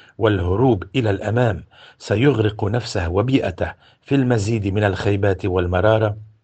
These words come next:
ألا يدرك حزب الله أن إيران استنزفته إلى ما بعد بعد الموت والخراب،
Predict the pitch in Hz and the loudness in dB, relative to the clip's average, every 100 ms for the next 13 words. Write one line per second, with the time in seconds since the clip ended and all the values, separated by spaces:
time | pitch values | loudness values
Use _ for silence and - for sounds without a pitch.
0 | _ _ _ - _ 127 139 156 180 156 | _ _ _ -20 _ 2 4 4 4 2
1 | - 110 139 117 120 123 131 85 - _ | 2 -2 -2 0 0 4 2 2 -6 _
2 | _ - 127 117 101 110 98 110 120 92 | _ -8 -4 -4 -2 0 2 2 0 -4
3 | - 123 110 101 - 127 - 120 113 110 | -6 -4 -2 -2 -2 -4 -2 -2 0 0
4 | 107 101 95 90 113 127 120 87 87 117 | 2 2 0 2 2 4 2 -2 0 2
5 | 110 101 95 98 123 - 107 95 113 110 | 2 -2 -4 -2 -2 -2 -4 -2 0 0
6 | 85 | 0